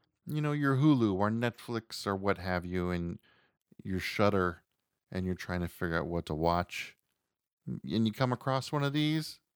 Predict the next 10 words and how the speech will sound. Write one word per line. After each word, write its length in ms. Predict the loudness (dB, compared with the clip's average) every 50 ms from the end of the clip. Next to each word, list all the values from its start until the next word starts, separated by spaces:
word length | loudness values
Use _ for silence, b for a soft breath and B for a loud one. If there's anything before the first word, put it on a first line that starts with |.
| _ -10
boom, 560 | -10 -8 0 4 6 6 6 6 2 -2 -8 -16 _ _ _ _ -10
you're 100 | -8 -8
set. 460 | -6 -6 -6 -8 -8 -10 -12 -18 -20 _ _ _ _ _ _ _ _ _ _ _ _
Or 300 | 2 4 4 6 4 4
if 160 | 2 0 0
one 160 | 2 2 2
of 80 | 2 2
these 160 | 0 -2 -2
sound 360 | 0 0 0 2 2 2 2
good, 340 | 4 6 6 6 6 4 2